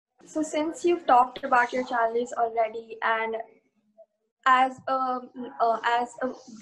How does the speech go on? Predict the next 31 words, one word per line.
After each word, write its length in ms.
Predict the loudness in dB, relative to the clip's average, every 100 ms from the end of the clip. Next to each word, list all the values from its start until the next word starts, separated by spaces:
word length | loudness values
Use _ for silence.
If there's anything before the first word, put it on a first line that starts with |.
| -20 _ -2
girl 320 | 2 4 2
who 100 | -4 -4
plays 420 | 0 2 2 -4
sports 600 | -6 -4 0 0 -2 -8 -18 -20 -6 4
myself, 440 | 4 6 4 4
I've 140 | 2 -2
seen 240 | -6 -4
how 120 | -2
many 180 | -2 -4
challenges 1120 | -6 -4 -4 -2 -2 -4 -6 _ -18 -18 -18
you've 160 | -16 -6
gone 280 | -4 -4 -4 -4
through. 220 | -2 -4 -12 -20 -20 -18 4
But, 280 | 6 6 4 -8 _ 4
um, 360 | 4 4 -4 -10 -6
was 340 | 0 0 0
this, 280 | -2 -2 0
like, 160 | 0 0 0
the 140 | 0 -2 -14 -6
ch-, 240 | 0 0 2
some 180 | 4 4
of 100 | 4
the 100 | 4
challenges 420 | 4 4 0 -2
that 160 | -2 -2 -6
you 160 | -6 0
mentioned, 440 | 0 0 -2 -2 0
were 320 | 2 4 2
some 220 | 0 0
of 180 | 0 -2
these 520 | -6 -4 -4 -6 -16